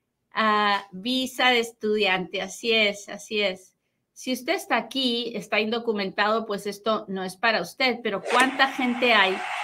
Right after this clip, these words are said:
que podría venir, ah, con visa de estudiante y, y no lo sabe, no? Si pedí mi prometido hace ya un año, ¿qué más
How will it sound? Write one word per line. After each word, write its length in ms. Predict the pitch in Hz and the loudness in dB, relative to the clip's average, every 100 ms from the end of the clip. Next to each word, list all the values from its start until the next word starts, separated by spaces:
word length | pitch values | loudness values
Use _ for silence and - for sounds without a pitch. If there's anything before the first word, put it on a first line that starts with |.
| - - - | -4 -4 2
que 120 | 233 | 2
podría 540 | - 220 214 233 233 | 4 2 4 6 6
venir, 420 | 226 214 214 214 214 - - - - 214 | 6 4 2 2 0 -4 -6 -6 -2 6
ah, 280 | 202 190 - - | 6 6 2 -4
con 200 | 220 208 | -2 -2
visa 320 | 208 220 - | -2 -2 0
de 120 | 214 208 | 0 0
estudiante 1000 | 208 208 196 196 196 196 202 214 208 - | -4 -4 0 2 2 0 -2 -2 -2 -6
y, 400 | 214 190 170 170 _ _ | -8 -6 -6 -8 _ _
y 140 | 208 | -6
no 140 | 190 180 | -2 -2
lo 120 | 170 | -4
sabe, 400 | - 151 - 151 | -4 -6 -6 -6
no? 260 | 185 285 - _ _ _ _ | -4 -6 -10 _ _ _ _
Si 220 | - - 269 | -8 -4 0
pedí 580 | 269 262 285 320 320 - | 0 2 2 0 -2 0
mi 160 | 247 | 2
prometido 600 | 247 214 202 190 233 226 | 2 0 0 -2 0 2
hace 280 | 226 233 214 | 2 -2 -4
ya 160 | 196 202 | 0 2
un 180 | 208 208 | 2 0
año, 480 | 196 202 202 202 - | 0 0 -2 -6 -2
¿qué 120 | 220 | 0
más 220 | 208 | 0